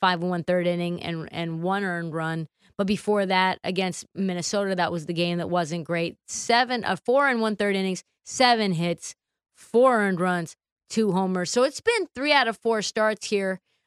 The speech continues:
mostly in the month of June, that it hasn't been great. Obviously, he had that amazing start against the Angels, but since that Angels sta-, start in, uh, the beginning of the month, it's been a little bit rocky.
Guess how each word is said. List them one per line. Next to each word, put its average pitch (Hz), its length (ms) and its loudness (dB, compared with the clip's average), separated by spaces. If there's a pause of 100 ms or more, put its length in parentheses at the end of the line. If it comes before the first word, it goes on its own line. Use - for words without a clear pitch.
mostly 226 440 2
in 202 100 0
the 196 60 0
month 190 280 0
of 180 100 -4
June, 185 360 -2
that 180 100 0
it 160 80 -2
hasn't 180 380 0
been 175 180 -2
great. 180 380 -2
Obviously, 180 320 -2
he 180 60 2
had 180 120 0
that 175 240 0 (260)
amazing 190 540 -2
start 170 300 0
against 170 300 -2
the 170 120 -2
Angels, 175 400 -2
but 170 180 -6
since 226 280 -2
that 262 180 -2
Angels 208 380 -4
sta-, - 240 -4
start 185 400 0 (360)
in, 196 240 -2
uh, 175 140 -2
the 175 60 -4
beginning 180 400 -2
of 165 80 -2
the 170 80 -2
month, 170 280 -4
it's 156 140 -8
been 185 220 -4
a 175 60 -4
little 170 200 -2
bit 160 220 -6
rocky. 143 500 -6